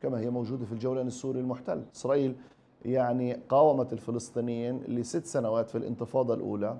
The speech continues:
قاومت الفلسطينيين لأربع سنوات في الانتفاضة الثانية، لا ضير بالبقاء ل-، على الأقل عامين ثلاثة أعوام داخل قطاع غزة في عمليات الكر والفر، حرب الشوارع، حرب ال-، الأنفاق.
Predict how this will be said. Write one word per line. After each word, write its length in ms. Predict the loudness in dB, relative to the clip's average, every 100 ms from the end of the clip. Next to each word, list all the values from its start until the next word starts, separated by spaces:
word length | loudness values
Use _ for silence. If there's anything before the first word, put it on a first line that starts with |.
| 0
قاومت 320 | 4 4 2
الفلسطينيين 560 | -6 -8 -8 -6 -4 -2
لأربع 480 | -2 -2 0 2 0
سنوات 440 | -2 -4 -2 -4 -6 -20 -20 -20 _ _
في 340 | -4 -2 0
الانتفاضة 880 | 0 -2 -4 -6 -4 -2 0 0 -2
الثانية، 520 | -6 -8 -8 -6 -10 -14 -8
لا 200 | 6 8
ضير 280 | 10 8 8
بالبقاء 1040 | 6 0 2 0 0 -2 2 4 4 0 -18 _ _ -4
ل-، 360 | 2 4 4
على 260 | 6 6 8
الأقل 440 | 6 6 6 4
عامين 380 | 2 2 2 0
ثلاثة 540 | 2 4 4 2 -2
أعوام 400 | 2 2 2 2
داخل 320 | 4 4 2 -4 -4
قطاع 220 | 0 0
غزة 200 | 0 -2
في 180 | -4 -2
عمليات 520 | 0 0 0 0 0
الكر 260 | -4 -2 0
والفر، 340 | 0 0 -2
حرب 240 | 0 -2 -2
الشوارع، 720 | -2 2 2 2 -2 -4 -4
حرب 300 | 2 2 2
ال-، 300 | 2 2 -2 -6 -18 -8 -2
الأنفاق. 720 | 2 2 2 4 6 4